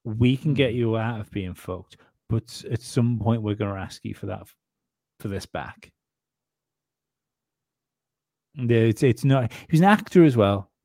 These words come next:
Speaker 1: You know, it's a, I always find it weird, these people that end up in, doing these things, end up in high profile things, all end up being actors. Not successful actors, but actors.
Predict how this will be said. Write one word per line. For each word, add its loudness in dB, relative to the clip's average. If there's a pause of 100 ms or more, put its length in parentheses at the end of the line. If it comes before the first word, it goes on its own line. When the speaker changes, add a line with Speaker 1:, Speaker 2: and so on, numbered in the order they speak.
(280)
Speaker 1:
You 0
know, 4
it's 2
a, 2 (260)
I 8
always 12
find 4
it 0
weird, 4 (100)
these 0
people 0
that -2
end 0
up 0
in, -2
doing 0
these -4
things, -6 (1040)
end -2
up -4
in -4
high -2
profile -4
things, -4 (300)
all 4
end 0
up -10
being 0
actors. -8 (100)
Not 4
successful 0
actors, -8 (320)
but -8
actors. -12